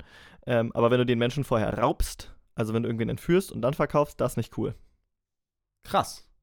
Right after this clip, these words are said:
Speaker 2: Das stimmt. Also quasi im Sinne von, das ergibt voll Sinn und
Speaker 1: Mhm.
Speaker 2: das wär wirklich ja,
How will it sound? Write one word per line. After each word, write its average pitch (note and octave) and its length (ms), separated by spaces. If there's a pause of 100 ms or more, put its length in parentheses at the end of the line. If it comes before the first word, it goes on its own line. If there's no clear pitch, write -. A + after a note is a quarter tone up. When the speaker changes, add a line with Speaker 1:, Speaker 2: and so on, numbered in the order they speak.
(140)
Speaker 2:
Das - 100
stimmt. G3 240
Also D3 220 (240)
quasi - 200
im C#3 100
Sinne D3 160
von, C3+ 200
das A#2 160
ergibt C3 260
voll A#2 200
Sinn B2+ 260
und C3 120
Speaker 1:
Mhm. B2+ 40
Speaker 2:
das A#2+ 200
wär A2 200
wirklich - 420 (2000)
ja, A#2 220